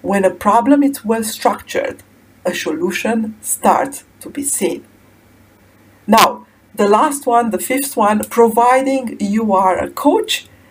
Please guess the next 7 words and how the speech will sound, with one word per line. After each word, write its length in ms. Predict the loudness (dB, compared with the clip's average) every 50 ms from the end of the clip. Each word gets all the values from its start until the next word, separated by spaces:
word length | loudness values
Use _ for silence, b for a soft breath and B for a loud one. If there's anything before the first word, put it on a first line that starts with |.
| b b
and 200 | b 0 2 2
you 80 | 2 0
are 120 | 0 0
confined 500 | -2 -4 -6 -4 -2 -2 0 0 0 -2
at 100 | -6 -10 -6 2 4
home, 300 | 4 4 4 0 -4 -6 b b b b b b b b b b b b 0
people 600 | 4 4 4 4 4 2 0 0 0 -4 -6 -12